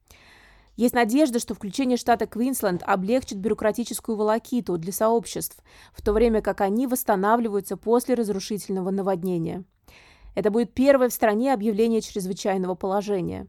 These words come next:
Премьер Квинсленда Анастасия Палаше заявила, что чрезвычайное положение в стране должно было быть, вероятно, объявлено ещё недели ранее, и что её штат ожидает такой же поддержки, как и штат Новый Южный Уэльс.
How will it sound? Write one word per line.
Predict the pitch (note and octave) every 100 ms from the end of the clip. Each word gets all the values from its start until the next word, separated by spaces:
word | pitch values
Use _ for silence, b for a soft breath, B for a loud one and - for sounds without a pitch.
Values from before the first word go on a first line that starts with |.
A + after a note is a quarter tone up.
| _ -
Премьер | A3+ A#3+ C4+ D#4+
Квинсленда | - B3 C4 C4+ A#3+ A3+ -
Анастасия | G#3+ A3+ G#3+ - A#3
Палаше | A3+ G3 F#3 - A#3 A#3
заявила, | G#3+ F#3 A3 A3+ E3+ -
что | - G#3+
чрезвычайное | - G3+ G#3+ G3+ - C4+ C#4
положение | A#3 G#3+ A3+ A#3+ G#3
в |
стране | - G#3 A3
должно | A3 G#3 F#3 A3+
было | G#3
быть, | F#3 A3+ -
вероятно, | G3+ G#3 G3+ A#3 A#3+ G#3+
объявлено | - F#3 E3+ A3 A#3 A#3 A3 G#3+ b b b
ещё | - G#3 - D4
недели | C4+ G#3 A#3+ A#3+
ранее, | A3 A3+ A#3 E3+ F3+ b b b
и | -
что | - G#3
её | G3 F#3+ C4 C#4+
штат | - B3 B3+
ожидает | - G#3+ F#3+ G#3+ -
такой | F#3 - B3
же | B3
поддержки, | - B3+ G3+ G#3+ F#3 - F3
как | - G#3+
и | G3+
штат | - F#3+ G3+ G3+
Новый | F#3+ F3 F#3
Южный | E3+ E3 F#3
Уэльс. | E3 E3 E3+ -